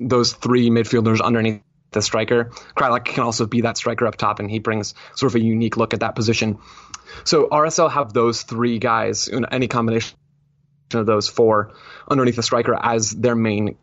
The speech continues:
attacking players. And then you look at Portland, who have Diego Valeri and, and Sebastian Blanco as their two primary creators. Both teams use their defensive structure as ways to get those guys involved. So Portland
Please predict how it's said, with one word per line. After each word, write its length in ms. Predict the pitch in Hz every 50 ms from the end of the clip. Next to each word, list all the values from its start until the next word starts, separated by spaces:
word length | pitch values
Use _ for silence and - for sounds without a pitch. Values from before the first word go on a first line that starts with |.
| _ _
attacking 540 | - 110 - - 110 107 - 117 107 107 107
players. 560 | - - - - 107 113 120 135 139 - - -
And 80 | 135
then 120 | 131 127 127
you 60 | 127
look 100 | 123 -
at 80 | - -
Portland, 340 | - 147 107 117 113 117
who 80 | 120 127
have 260 | 120 117 113 110 107
Diego 240 | 113 117 110 107 117
Valeri 380 | 104 117 107 113 120 113 113 113
and, 160 | 107 104 -
and 140 | - 113 110
Sebastian 380 | - 113 113 107 - - 110 101
Blanco 380 | 117 117 120 120 120 113 110
as 180 | 113 113 107 110
their 120 | 113 104
two 300 | 104 - - 151 139 117 - - - _ _ _ _ _
primary 320 | - - 107 104 98 92 92
creators. 640 | - - 110 101 101 95 98 104 113 - - - _ - - - - _ _ _ _ _ _ _ _ _ - - - - - - -
Both 220 | - 160 175 165 170
teams 400 | 175 170 151 143 143 135 - - - - - - _ _
use 400 | - 110 110 120 117 139 147 135
their 80 | 139 131
defensive 340 | 117 120 120 127 113 127 113
structure 300 | - 127 120 - 127 120
as 200 | 120 117 113 107
ways 260 | 107 117 113 104 -
to 60 | - 113
get 180 | 107 113 110
those 220 | - 110 101 - -
guys 240 | 107 98 101 98
involved. 400 | 98 98 - 92 - - - -
So 180 | - - 120 113
Portland 500 | - - 135 101 120 123 117 117 110